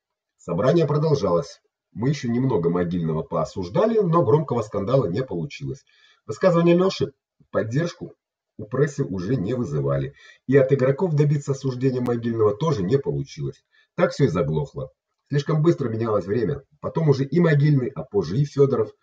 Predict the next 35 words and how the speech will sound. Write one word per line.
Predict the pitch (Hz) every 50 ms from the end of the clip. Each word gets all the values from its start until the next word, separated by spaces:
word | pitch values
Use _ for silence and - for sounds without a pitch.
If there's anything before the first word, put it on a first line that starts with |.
| _ _ _ _ _ _
объясняли | 175 170 143 113 - - 151 147 147
своё | 139 - 120 117 117
бегство | 104 113 113 - - - 107
тем, | - - 143 131 -
что | - - 95
видели, | 95 233 233 87 80 69 69
как | - - - -
расправляются | - 87 - - - 90 92 92 98 101 117 113 107 101 - 90
со | 87 - - 92 87
мной. | 90 90 87 80 71 67 - _ _ _ _ _ _ _
"Если | 85 82 85 107 214 - - 98
такое | - - 117 - - - - 113 - -
творили | - - 95 98 104 110 90 78
с | 76 71 -
Фетисовым, | - - 95 73 - - - 160 143 - 147 98 85 73 71 - _ _
то | _ - -
что | - - - 104
говорить | 98 101 104 107 107 104 - -
о | 107 117
нас?", | 117 - 78 76 - - _ _ _
заявляли | 82 73 76 80 80 80 80 85 90 87
они. | 85 82 80 73 69 71 - _ _ _ _ _ _ _ _ _ _ _ _ _ _ _ _ _ _ _ _ _ _ _ _ _ _
Конечно, | - 98 104 107 92 - - -
мне | 71 85 104
понятно, | 107 107 113 113 110 - - - - 71
что | - - 80
Тихонов | - - 113 - 107 90 85 71
действовал | 69 95 98 - - 87 82
по | - 85
отношению | - - 82 - - 104 90 85 76
ко | - 85
мне | 82 90 95
нормальными | 85 85 90 92 95 101 107 107 117 120 120 120
советскими | 113 - - 90 80 82 85 - - 92 82
методами, | 85 87 82 73 - 69 65 64 58 55 -